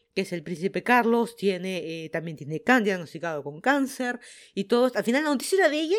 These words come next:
y todo se ha volcado a que es pobrecito él, ahora es el que está sufriendo más, y que, pero la noticia era ahí, bueno, en fin, eh,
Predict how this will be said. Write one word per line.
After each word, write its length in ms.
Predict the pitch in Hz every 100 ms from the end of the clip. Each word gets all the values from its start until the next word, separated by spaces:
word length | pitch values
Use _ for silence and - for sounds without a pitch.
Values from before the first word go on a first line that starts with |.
| 359
y 80 | 220
todo 320 | - 359 392
se 180 | - 330
ha 240 | 392 - _ _ -
volcado 920 | 247 214 233 220 - 330 359 415 -
a 100 | 226
que 180 | 233 -
es 320 | 294 311 - - -
pobrecito 600 | - 269 269 247 254 233 269
él, 220 | 330 190
ahora 280 | 165 220 226
es 80 |
el 100 | 208
que 40 | 190
está 160 | 196
sufriendo 420 | 196 160 202 175 185
más, 300 | 302 339 - - -
y 120 | 214
que, 200 | 196 - _ - 214
pero 300 | 226 214 214
la 120 | 233
noticia 360 | 226 254 302 330
era 120 | 302
ahí, 160 | 294 -
bueno, 220 | - 170 - 170 -
en 160 | 247 214
fin, 220 | 156 - _ -
eh, 340 | - 196 -